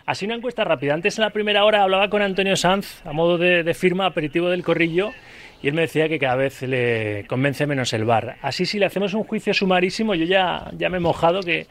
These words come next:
me gustaba y ya no me gusta, que dejaría solo o implementaría justo lo que no tenemos, que es la tecnología del gol y el fuera de juego semiautomático, que eso es lo científico, y acababa con la interpretación, esa labor, eh, var y la madre que los, eh, que los parió.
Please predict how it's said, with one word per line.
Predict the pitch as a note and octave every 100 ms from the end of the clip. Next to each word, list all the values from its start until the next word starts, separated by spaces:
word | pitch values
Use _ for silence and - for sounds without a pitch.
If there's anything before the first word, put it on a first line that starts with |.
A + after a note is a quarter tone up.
| - - - -
me | D#3
gustaba | D3+ D#3 F#3+ F#3
y | F#3+
ya | E3
no | D#3
me | D3
gusta, | F3+ - A3+ A#3 G#3+
que | D3+
dejaría | C#3 D3 F3+
solo | - F3+ F3 E3+ -
o |
implementaría | F#3 F3+ - F3 E3+ E3 E3+ G3
justo | G#3+ -
lo | F#3+ F3+
que |
no | F3+
tenemos, | F3+ F#3 E3+
que | F3+
es |
la | F3
tecnología | F3+ E3 E3 D3+ F#3
del | F3+
gol | F3 F#3 F3 -
y |
el | F3
fuera | F3 F3
de | E3+
juego | F#3
semiautomático, | F#3 F3 E3+ E3 F3+ F#3+ A3
que | F#3
eso | -
es | E3
lo | E3
científico, | D3+ C#3+ F#3 G#3+ G#3+ A#3+
y | D#3
acababa | D3 D#3 D#3+ F3
con | F#3
la |
interpretación, | F3 E3 D#3 D#3+ - F3
esa | - E3
labor, | D#3 F3 E3+ - - - - - -
eh, | E3
var | D3 F3+ F3
y | E3+ D#3+
la | D#3+ D#3+
madre | E3+ E3
que |
los, | D#3+ D3+ D3 B2+ - F3+
eh, | D#3+
que | E3+
los | E3
parió. | D#3+ F#3 A#3+